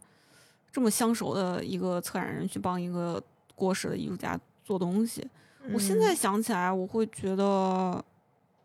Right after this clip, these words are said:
Speaker 1: 对于这个艺术家来说，因为是在他们平时沟通交流的过程里面，就会聊到这个艺术家对哪个作品是他觉得自己人生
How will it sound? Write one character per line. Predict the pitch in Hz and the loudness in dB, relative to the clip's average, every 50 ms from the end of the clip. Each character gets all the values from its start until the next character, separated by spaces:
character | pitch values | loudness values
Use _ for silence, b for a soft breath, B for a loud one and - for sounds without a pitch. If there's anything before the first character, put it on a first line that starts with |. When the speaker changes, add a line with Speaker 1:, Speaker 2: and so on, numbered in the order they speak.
| _ _ _ _ _ _ | _ _ _ _ _ _
Speaker 1:
对 | - 359 349 320 | 0 2 4 4
于 | 285 294 311 | 4 2 2
这 | - 349 311 | 2 4 4
个 | 269 220 | 4 4
艺 | 247 359 403 285 | 4 4 4 4
术 | 190 185 | 4 4
家 | 185 190 170 165 | 0 0 -2 -2
来 | - 85 - | -4 -4 -6
说， | 202 - - 208 | -6 -4 0 0
因 | 262 311 | 2 2
为 | 359 392 | 2 2
是 | 403 359 | 2 2
在 | 349 349 311 294 | 0 2 0 0
他 | 294 320 | 0 2
们 | 320 311 262 | 2 2 2
平 | - - - 208 240 | 2 0 0 0 0
时 | - - | 0 -2
沟 | 285 277 285 294 | -2 0 0 2
通 | 311 320 320 | 2 2 2
交 | 311 - 320 311 | 2 0 0 2
流 | - 415 277 190 | 4 4 6 6
的 | 196 214 | 4 2
过 | 208 - 392 392 269 | 2 4 6 6 6
程 | 214 - - 185 | 6 4 -2 -4
里 | 185 175 | -4 -4
面， | 185 165 - - - b b b b b b | -4 -6 -8 -10 -12 b b b b b b
就 | - 349 349 | -6 -2 2
会 | 381 330 | 2 2
聊 | 208 - 143 - - - | 2 2 -2 -4 -4 -2
到 | - 294 285 240 - b b b b b b | 0 0 0 -2 -4 b b b b b b
这 | - - | 0 4
个 | 349 330 | 4 6
艺 | 302 311 285 | 6 6 4
术 | 262 247 | 4 2
家 | - 269 277 - - _ | 0 -2 -2 -4 -4 _
对 | - 311 277 | 2 4 4
哪 | 214 208 196 - | 6 4 2 0
个 | - 147 - | -4 -6 -6
作 | - - 311 277 | -2 0 0 0
品 | - 214 - - | 0 -4 -6 -6
是 | - - 226 | -6 -4 -4
他 | 220 214 - 208 214 226 b b b b b b b | -2 -2 0 0 -2 -2 b b b b b b b
觉 | - - 185 - | -6 -4 -4 0
得 | - 233 247 | 0 0 0
自 | 247 - 269 233 | 0 -2 -4 -4
己 | 214 208 180 | -4 -4 -4
人 | 165 - - 147 160 190 | -4 -4 -4 -4 -2 -2
生 | - - 208 208 208 220 220 | -2 0 0 2 2 0 0